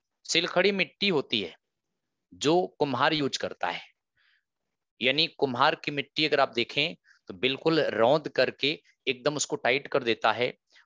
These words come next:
और इतना बढ़िया सामान बनाता है। तो सिलखड़ी थोड़ा सा टाइट होता है, उससे ये सिक्के बनाते थे। लेकिन आप जानते हैं मिट्टी का सिक्का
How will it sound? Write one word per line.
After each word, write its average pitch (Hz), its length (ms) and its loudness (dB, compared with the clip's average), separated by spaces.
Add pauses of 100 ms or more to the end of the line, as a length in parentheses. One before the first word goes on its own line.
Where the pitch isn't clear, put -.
(140)
और 123 120 4
इतना 147 300 0 (140)
बढ़िया 107 480 -2
सामान 135 360 0
बनाता 117 340 0
है। 113 180 0
तो - 360 -14
सिलखड़ी 165 640 0 (200)
थोड़ा 175 120 0
सा 160 140 -4 (120)
टाइट 151 280 0
होता 104 200 -6
है, 87 120 -8 (1040)
उससे 131 400 2
ये 208 140 4
सिक्के - 400 -2
बनाते 107 400 -2
थे। - 200 -20 (640)
लेकिन 135 240 -2
आप 160 120 0
जानते 147 360 0
हैं 170 60 -2
मिट्टी 147 460 -2
का 180 160 2
सिक्का 113 440 -2